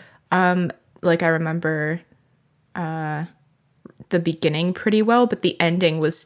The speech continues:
very new to me, even though I had read it, uh, which was fun. But it, it was sort of,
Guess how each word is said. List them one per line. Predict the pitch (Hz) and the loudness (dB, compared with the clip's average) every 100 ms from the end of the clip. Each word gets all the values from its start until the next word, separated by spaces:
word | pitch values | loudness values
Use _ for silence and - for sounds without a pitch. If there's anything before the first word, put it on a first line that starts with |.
| - | -6
very | 170 151 151 156 | 2 4 4 2
new | 160 143 | 0 -2
to | 147 - | -2 0
me, | 190 208 | 2 2
even | - 185 170 | 2 2 2
though | 139 | 4
I | - | 4
had | - 113 | 4 2
read | 165 175 | 2 4
it, | 254 254 - - - | 4 4 -2 -8 -4
uh, | 175 165 165 160 | -2 -2 -4 -6
which | 180 - | -8 -8
was | - - | -8 -6
fun. | - - 180 - - - | -6 -4 -6 -8 -14 -6
But | - | 4
it, | 190 - | 4 4
it | 214 | 2
was | - | 4
sort | - 202 | 2 4
of, | 220 220 - | 2 2 -4